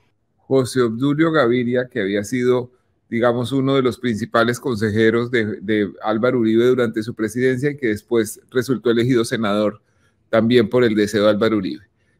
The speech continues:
El ingreso de Restrepo a la cárcel, conocido con el remoquete del Patriota, está registrado en las cámaras de seguridad y en los libros de la Guardia. Ustedes ahí pueden ver el papel que lo atestigua. Según el testigo Areiza,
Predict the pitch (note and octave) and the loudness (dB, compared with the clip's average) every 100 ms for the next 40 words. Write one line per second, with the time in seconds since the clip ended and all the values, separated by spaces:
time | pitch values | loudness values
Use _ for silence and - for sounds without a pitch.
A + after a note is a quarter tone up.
0 | _ C3 D3+ D#3 F3 E3+ G#3 G3 - C3 | _ 2 4 6 6 6 4 2 -2 2
1 | C#3 C3 A#2+ - D3+ D3 - D#3 C#3 - | 2 2 0 2 4 4 4 2 2 2
2 | A#2 A2 - A2 - A#2+ G#2+ B2+ B2+ - | 0 0 -2 -6 -4 -4 -2 0 0 2
3 | C#3 A2+ A#2+ A#2 - A2+ C3+ B2+ B2 G#2 | 0 0 0 -2 -2 -2 -2 0 -2 0
4 | A#2+ A2+ C3 - - A#2 - C3+ C3 D3 | 0 0 -2 -2 -4 -4 2 2 2 -2
5 | C#3+ - A#2 B2 C3+ B2 A2+ - C#3 C3+ | -4 0 2 2 0 0 -2 0 2 4
6 | D#3 C#3+ B2+ A2+ G#2 G#2+ A#2+ B2 C3+ C3+ | 2 2 -2 -2 0 4 6 6 4 4
7 | B2 A2 A#2+ B2 B2+ A#2+ G#2 A2 G#2 G2+ | 4 4 4 4 2 2 4 4 2 -2
8 | - C#3 C#3 C3+ C#3+ C3+ B2 A#2 A2 - | -2 -2 -2 -2 -2 -2 0 0 0 -4
9 | G2+ G2 - - G2+ F#2 - _ _ - | -6 -4 -6 -6 -8 -8 -12 _ _ -20
10 | - F#2+ - G2+ - G2+ - _ _ _ | -6 -6 -4 -10 -6 -6 -6 _ _ _
11 | _ _ _ _ _ _ _ _ _ - | _ _ _ _ _ _ _ _ _ -2
12 | - D3 C3 F#3 A3+ G#3+ - _ _ _ | 6 6 8 6 6 2 -4 _ _ _
13 | C3 C3 C3+ A#2+ - D3 C#3+ E3 E3 - | -2 -2 0 -2 0 0 4 4 4 4
14 | C3 C3+ C3+ A#2 - D#3+ | 4 6 4 2 -4 -8